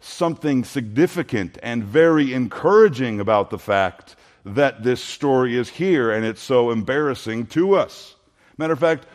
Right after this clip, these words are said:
whenever we encounter an embarrassing story in the Bible, we should be encouraged. Why? 'Cause this actually proves the Bible is reliable.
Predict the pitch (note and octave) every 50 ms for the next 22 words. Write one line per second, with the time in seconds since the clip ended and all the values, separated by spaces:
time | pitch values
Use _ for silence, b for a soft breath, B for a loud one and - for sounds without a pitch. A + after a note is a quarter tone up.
0 | B B E3 F3+ F3+ F#3 G3 A3 A#3 F#3+ G3+ F#3+ D#3+ C3+ A#2 A#2 C3 C3 B2 B2+
1 | A#2+ B2 A#2+ A#2 - B2+ B2+ B2 A#2 A2+ A2 G#2+ A2 A2+ G#2+ A2 G#2+ G2+ E2 -
2 | G2+ A2 A2+ A2 A2 G#2+ G#2 - - G#2+ G#2 G2 - - - - G#2 G#2 G2+ F#2+
3 | F#2 F#2 F#2 F#2+ F#2 F#2 D#2+ D#2 F2 F2+ F#2 E2 F#2 F#2+ F#2+ B B B B G2
4 | A#2+ B2+ C3 C3 - C3 A#2 F2+ C2 G2 F#2+ G#2 A2 A#2 B2 C3+ C#3 - - F3
5 | G3 G3+ G3+ F#3 D3 G2+ - - - - - _ _ _ _ _ _ _ _ _
6 | _ _ _ _ _ _ _ _ _ _ _ _ _ _ _ _ _ _ _ _
7 | - C#2+ D2+ E2+ G2 C3 D#3 D#3+ D3 - _ _ _ _ _ _ _ _ _ _
8 | _ _ _ _ _ _ _ _ _ _ _ _ _ _ _ _ _ _ _ _
9 | _ - - A#2+ E3+ F3+ - B2+ G#2+ F#2+ - - F#2+ F2+ E2 - - G2 G#2 A#2
10 | C3+ B2+ - - F2 D#2 G#2+ A2 A#2 A#2 A#2+ A#2+ G#2+ G2+ G#2+ G#2+ B2 C#3+ F#3 F3+
11 | A2+ C2 -